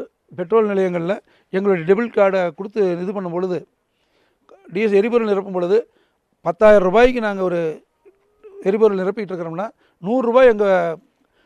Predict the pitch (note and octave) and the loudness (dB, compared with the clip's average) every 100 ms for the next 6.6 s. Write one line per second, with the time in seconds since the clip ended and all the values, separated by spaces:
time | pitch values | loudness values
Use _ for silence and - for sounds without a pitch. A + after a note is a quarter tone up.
0 | _ - G3+ A#3+ D4+ _ _ F#3+ A3 A3 | _ -6 -2 -2 -6 _ _ -4 0 0
1 | G3 F#3+ F#3 E3+ D3 C3 _ _ _ G3+ | 0 -4 -6 -6 -8 -14 _ _ _ -6
2 | C#4 C#4 A#3+ G3+ G3+ G3+ G3+ F#3 E3 D3 | 0 0 2 0 0 -2 -4 -4 -6 -10
3 | D4+ _ _ D3+ F#3+ F#3+ - F#3+ B3 _ | -14 _ _ -8 -6 -6 -4 -6 -6 _
4 | _ C3+ F#3+ F#3 F3+ E3+ F3+ F3+ G#3+ - | _ -6 -4 -2 -4 -2 -2 0 -2 -2
5 | _ _ F3+ F#3+ G3 F#3+ F#3 G3+ G3+ G#3 | _ _ -12 0 0 0 -4 -6 -2 -4
6 | F#3 F#3 F3+ F3 E3 | -4 -8 -6 -8 -8